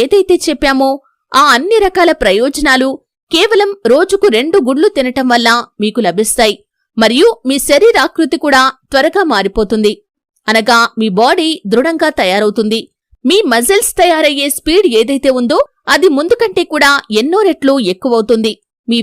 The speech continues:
వెంట్రుకలు బలంగా తయారవటం స్టార్ట్ అవుతుంది. ఇంతేకాదు, మీ స్కిన్ కూడా గ్లో అవటం మొదలవుతుంది.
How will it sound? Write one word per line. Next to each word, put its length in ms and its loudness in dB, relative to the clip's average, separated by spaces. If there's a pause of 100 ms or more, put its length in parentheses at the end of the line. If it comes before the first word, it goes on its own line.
వెంట్రుకలు 500 0 (220)
బలంగా 340 0 (120)
తయారవటం 500 0 (120)
స్టార్ట్ 300 -2
అవుతుంది. 340 0 (420)
ఇంతేకాదు, 540 0 (260)
మీ 100 2 (120)
స్కిన్ 360 -2
కూడా 200 2 (240)
గ్లో 120 2 (100)
అవటం 320 -2
మొదలవుతుంది. 540 -2